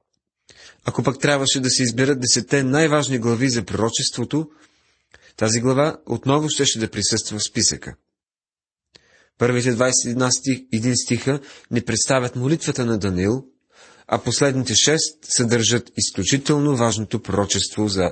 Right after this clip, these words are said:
седемдесетте седмици. Молитвата на Даниил представлява кулминацията на един молитвен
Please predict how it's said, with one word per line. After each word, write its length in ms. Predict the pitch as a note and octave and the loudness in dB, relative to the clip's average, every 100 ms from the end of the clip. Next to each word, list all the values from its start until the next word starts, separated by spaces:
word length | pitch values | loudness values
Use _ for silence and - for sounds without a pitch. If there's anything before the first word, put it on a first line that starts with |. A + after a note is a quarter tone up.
| - | -2
седемдесетте 920 | - F#2+ F2 F2 - F2 - A#2 - - _ _ | -2 0 -2 0 -2 -2 -2 -2 -2 -12 _ _
седмици. 640 | - A2 D2 C2+ - - _ _ _ _ _ _ _ _ _ _ _ _ _ A#2 | 0 2 0 -4 -6 -6 _ _ _ _ _ _ _ _ _ _ _ _ _ 0
Молитвата 400 | C#3+ G#3+ F#3+ D3 | 0 2 0 0
на 120 | A#2 | 0
Даниил 520 | A2 A2 B2+ D#3 - | 2 2 2 2 -2
представлява 640 | - A#2+ B2+ A2 C3+ C3 B2 | -4 0 0 2 2 0 0
кулминацията 680 | B2 A2 A#2 C#3+ - C3+ C3 | 0 2 2 2 0 -2 -2
на 80 | |
един 220 | A#2 A#2 A#2+ | -2 0 0
молитвен 400 | G2+ G#2+ - | 0 -2 -2